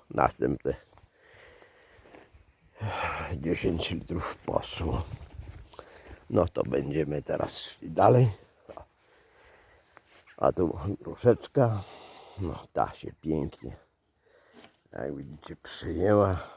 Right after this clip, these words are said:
wypuściła dodatkowych, oho, ho.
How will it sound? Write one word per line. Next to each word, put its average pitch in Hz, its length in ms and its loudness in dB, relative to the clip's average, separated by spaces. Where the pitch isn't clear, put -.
wypuściła - 1000 -2
dodatkowych, - 1040 2
oho, - 300 -4
ho. - 380 4